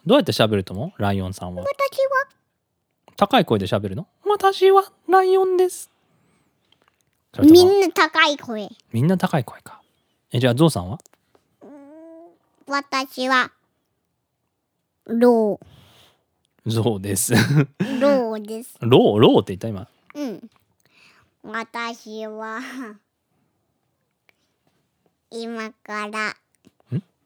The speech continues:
Speaker 2: お父さんに、ポケモンストーリーをお願いします。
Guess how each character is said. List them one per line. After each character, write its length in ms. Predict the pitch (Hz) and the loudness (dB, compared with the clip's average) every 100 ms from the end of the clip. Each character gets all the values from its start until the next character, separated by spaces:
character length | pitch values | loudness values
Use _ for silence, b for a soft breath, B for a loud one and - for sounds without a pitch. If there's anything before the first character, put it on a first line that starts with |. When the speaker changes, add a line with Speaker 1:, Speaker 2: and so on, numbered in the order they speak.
| _ _ _ _ _ _ _ _ - | _ _ _ _ _ _ _ _ -18
Speaker 2:
お 140 | 233 | -18
父 380 | 262 302 285 262 | -10 -8 -6 -8
さ 180 | 247 220 | -12 -12
ん 200 | 233 226 | -12 -12
に、 260 | 226 - _ _ _ _ _ _ _ _ _ _ | -14 -18 _ _ _ _ _ _ _ _ _ _
ポ 140 | 247 240 | -20 -16
ケ 140 | 269 | -10
モ 240 | 277 277 277 | -10 -8 -12
ン 80 | - - | -14 -20
ス 120 | - | -20
ト 80 | - | -16
ー 320 | 262 247 226 | -12 -12 -14
リ 100 | 220 | -14
ー 80 | 220 | -16
を 220 | 220 214 - | -16 -16 -16
お 80 | |
願 100 | 220 | -16
い 20 | 214 | -16
し 220 | 214 220 | -18 -20
ま 80 | 226 233 | -20 -20
す。 200 | _ | _